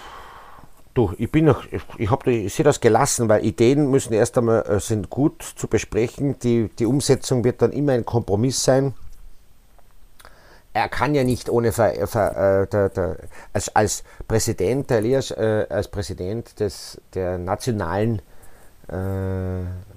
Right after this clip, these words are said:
Verbandsvereinigung, die fis ist ja nicht, sondern als, als eine Vereinigung der nationalen Verbände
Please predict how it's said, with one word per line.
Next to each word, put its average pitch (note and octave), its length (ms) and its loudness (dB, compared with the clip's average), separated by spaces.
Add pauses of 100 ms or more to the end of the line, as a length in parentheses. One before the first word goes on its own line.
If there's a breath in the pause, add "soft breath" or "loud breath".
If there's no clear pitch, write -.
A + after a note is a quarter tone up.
Verbandsvereinigung, G#2 1040 -2
die F2+ 100 -4
fis - 280 -4
ist A#2+ 80 -2
ja A#2+ 80 2
nicht, B2+ 180 -2
sondern A2+ 180 2
als, A2+ 120 0
als - 200 -2
eine G2 200 -4
Vereinigung A2+ 760 -2
der G2 100 2
nationalen G2 640 -2
Verbände A2+ 640 -2